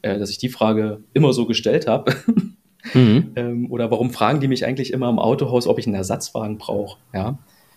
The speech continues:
Speaker 1: Ähm,
Speaker 2: Ja.
Speaker 1: wir wissen ja in der Autobranche, manche Hersteller wollen das, ähm, dieses Angebot, dass dieses Angebot einfach gegeben wird.
Speaker 2: Mhm.
Speaker 1: Und viele Kunden fragen sich das, aber so kann man halt eben Vertrauen schaffen, indem man die Leute ein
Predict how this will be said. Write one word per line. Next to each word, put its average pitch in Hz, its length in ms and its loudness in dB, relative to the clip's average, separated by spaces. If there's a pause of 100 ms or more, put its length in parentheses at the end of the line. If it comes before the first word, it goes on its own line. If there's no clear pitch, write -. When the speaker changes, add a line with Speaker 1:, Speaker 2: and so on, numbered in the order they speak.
(360)
Speaker 1:
Ähm, 104 380 0 (480)
Speaker 2:
Ja. 185 220 2
Speaker 1:
wir 117 60 4
wissen - 200 4
ja 131 80 6
in 131 60 2
der 123 80 4
Autobranche, 135 760 2
manche 110 240 -2
Hersteller 107 380 0
wollen 151 180 6
das, - 300 -2 (100)
ähm, 107 340 -4 (400)
dieses 110 220 -4
Angebot, 107 460 2
dass 117 80 -8
dieses 110 180 -4
Angebot 113 320 -2
einfach 104 240 -4
gegeben 131 400 0
wird. 98 200 -2 (540)
Speaker 2:
Mhm. 101 180 8
Speaker 1:
Und 101 400 0 (220)
viele 113 260 0
Kunden 123 240 2
fragen 104 240 -4
sich 104 140 -10
das, 95 160 -8
aber 98 160 -4
so 117 100 0
kann 123 160 0
man 127 140 0
halt 117 160 -2
eben 120 260 2
Vertrauen 120 440 0
schaffen, 147 420 0
indem 127 220 -4
man 139 120 -2
die 123 80 -2
Leute 147 280 -2
ein 139 140 -6